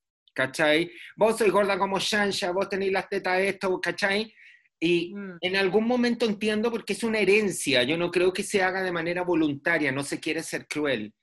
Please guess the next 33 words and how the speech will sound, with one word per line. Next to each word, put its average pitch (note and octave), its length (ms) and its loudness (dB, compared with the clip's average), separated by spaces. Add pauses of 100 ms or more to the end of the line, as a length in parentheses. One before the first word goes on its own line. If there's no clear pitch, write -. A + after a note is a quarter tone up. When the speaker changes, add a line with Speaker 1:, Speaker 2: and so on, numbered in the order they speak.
(300)
Speaker 1:
Entonces F3+ 440 -2
me F#3 120 -2
decía, F#3 680 -4
porque D#3 220 -6
le D3+ 100 -2
pedí D#3+ 260 0
que G3 100 -4
me F3+ 100 -4
mandara E3+ 280 -2
el E3+ 140 -2
texto F3+ 320 -6
de E3 120 -2
nuevo, D#3+ 280 -4
no E3 100 -6
me D#3+ 140 -6
lo D#3+ 60 -2
ha D#3+ 40 -2
mandado, D3 460 -4
lamentablemente, C3 920 -8
y D3 100 -12
quería C3+ 320 -8
leerlo C3+ 400 -6
tal C#3 220 -12
cual C#3+ 240 -6
es D3+ 160 -6
el G#2+ 160 -12
texto. - 480 -14 (420)
Pero D3+ 160 0
decía F#3+ 400 0
algo G3 240 0
Speaker 2:
No F3+ 60 0
la C4 80 2
Speaker 1:
así G3+ 100 -2